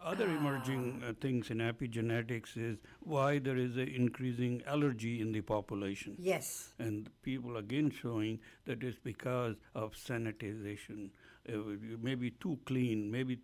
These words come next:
Speaker 1: too much use of chemicals then affect the epigenetic process.
Speaker 2: Thank you, डॉक्टर साहब। हमारी साउथ एशियन कम्युनिटी में कुछ एक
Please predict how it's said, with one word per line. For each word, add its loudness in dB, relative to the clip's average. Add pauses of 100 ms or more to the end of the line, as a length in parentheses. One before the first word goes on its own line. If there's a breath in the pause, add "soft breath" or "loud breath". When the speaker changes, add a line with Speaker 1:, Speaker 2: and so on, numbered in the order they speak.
(120)
Speaker 1:
too -2
much 2 (320)
use 2
of -2
chemicals 2 (300 soft breath)
then -2
affect -2 (220)
the -10 (140)
epigenetic -4
process. -12 (1000)
Speaker 2:
Thank 10
you, 12
डॉक्टर 10
साहब। 12
हमारी 10
साउथ 10
एशियन 10
कम्युनिटी 10
में 8
कुछ 10
एक 6